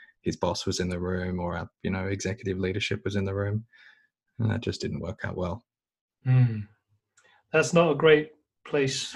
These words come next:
Speaker 2: for growth.
Speaker 1: <laughs> No, it's not. And you, you, I think what I saw in, in some of the members of the team was it was safer to conform and maybe not bring them full,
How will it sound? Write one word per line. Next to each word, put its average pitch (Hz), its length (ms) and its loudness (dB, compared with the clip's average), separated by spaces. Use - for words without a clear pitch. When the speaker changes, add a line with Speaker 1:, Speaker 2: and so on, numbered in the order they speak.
Speaker 2:
for - 160 -4
growth. 131 640 2
Speaker 1:
<laughs> 123 40 -2
No, 160 300 8
it's 113 180 4
not. 92 300 6
And 131 160 10
you, 131 80 10
you, 120 420 6
I 110 80 6
think 120 260 8
what 107 120 8
I 101 100 8
saw 107 640 4
in, 98 180 0
in 98 360 -2
some - 320 2
of 98 60 4
the 98 80 4
members 98 340 2
of 90 120 -4
the 98 80 -2
team 95 400 2
was 92 420 -6
it - 160 0
was 98 240 0
safer 95 640 2
to 90 560 0
conform 95 880 0
and 95 360 0
maybe 95 220 2
not 92 180 -2
bring 95 200 4
them 95 120 0
full, 92 300 2